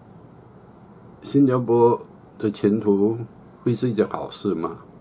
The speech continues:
我不认为。呃，众所周知啊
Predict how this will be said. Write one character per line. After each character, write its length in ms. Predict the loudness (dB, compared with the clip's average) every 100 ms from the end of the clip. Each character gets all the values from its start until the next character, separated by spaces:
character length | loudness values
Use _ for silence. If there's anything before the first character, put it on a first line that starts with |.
| -20 -20 -20 -20 -12
我 160 | -6 -4
不 120 | -2
认 200 | -4 -4
为。 60 | -8 -18 -20 -20 -20 -20 -20 -20 -20 -20 -20 -20 -20 -20 -20 -20 -20 -20 -20 -20 -20 -20 -20 -20 -20 -20 -20 -20 -20 -20 -20 -4
呃， 440 | 0 2 2 0 -4 -12 -18 -20 -20 -20 -20 -20 -20 -20 -20 -14
众 180 | 6 6
所 160 | 8 4
周 200 | 4 2
知 180 | 4 4
啊 240 | 4 2